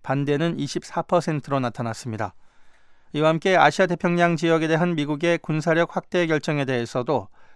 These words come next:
오십일 퍼센트가 이를 지지하는 것으로 나타나 이에 반대하는 삼십사 퍼센트와 대조를 이뤘습니다.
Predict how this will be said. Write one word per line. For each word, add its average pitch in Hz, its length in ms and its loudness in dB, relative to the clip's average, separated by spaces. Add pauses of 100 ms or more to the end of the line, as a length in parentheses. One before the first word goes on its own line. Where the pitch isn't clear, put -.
(100)
오십일 151 380 0
퍼센트가 160 580 0
이를 156 340 2
지지하는 160 500 0
것으로 131 320 -2
나타나 123 480 -2 (380)
이에 151 200 2
반대하는 147 560 0
삼십사 185 540 -4
퍼센트와 135 680 -2 (260)
대조를 139 520 0
이뤘습니다. 113 580 -4